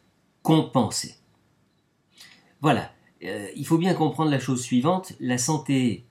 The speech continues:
psychique se traduit par l'état compensé de la structure,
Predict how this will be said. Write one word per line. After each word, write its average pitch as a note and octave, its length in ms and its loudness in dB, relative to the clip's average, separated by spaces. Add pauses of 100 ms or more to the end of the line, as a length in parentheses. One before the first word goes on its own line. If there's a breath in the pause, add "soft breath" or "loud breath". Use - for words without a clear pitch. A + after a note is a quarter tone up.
(120)
psychique - 680 -6 (240)
se - 180 -4
traduit B2 480 -4
par A#2 280 -4
l'état A#2+ 560 -2 (100)
compensé C3+ 760 -2 (220)
de C3+ 100 -2
la A#2 120 0
structure, A2 600 -8